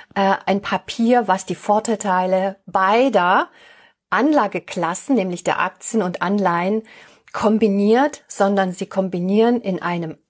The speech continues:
ganz eigenen Wertpapier, nämlich einem Zertifikat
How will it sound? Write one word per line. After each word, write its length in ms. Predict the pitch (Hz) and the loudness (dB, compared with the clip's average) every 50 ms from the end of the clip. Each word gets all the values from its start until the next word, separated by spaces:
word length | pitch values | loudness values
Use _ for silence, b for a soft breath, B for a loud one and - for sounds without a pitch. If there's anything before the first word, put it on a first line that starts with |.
| _ _ _ | _ _ _
ganz 460 | - 196 220 269 302 302 - - - _ _ _ _ _ | -2 0 2 2 0 0 -2 -6 -8 _ _ _ _ _
eigenen 800 | - 180 190 202 208 202 202 185 180 175 165 170 175 190 196 b b b b b b | -2 0 2 2 2 2 0 -2 -2 -2 -4 -4 -6 -6 -8 b b b b b b
Wertpapier, 760 | - 170 190 208 214 220 - - - 165 - - - 185 175 | -2 0 2 2 2 0 -4 -8 -10 -10 -10 -6 -4 -2 -2
nämlich 400 | 175 170 170 170 170 - - - | -2 -4 -6 -6 -8 -10 -6 -4
einem 280 | 175 185 185 180 180 | -4 -2 -2 -4 -4
Zertifikat 1160 | - - - 180 170 - - 165 - - 185 - - - - - 196 185 208 262 392 - - - | -4 -4 -4 -4 -6 -8 -12 -14 -16 -16 -16 -14 -12 -10 -4 -4 -2 0 -2 -4 -4 -8 -14 -20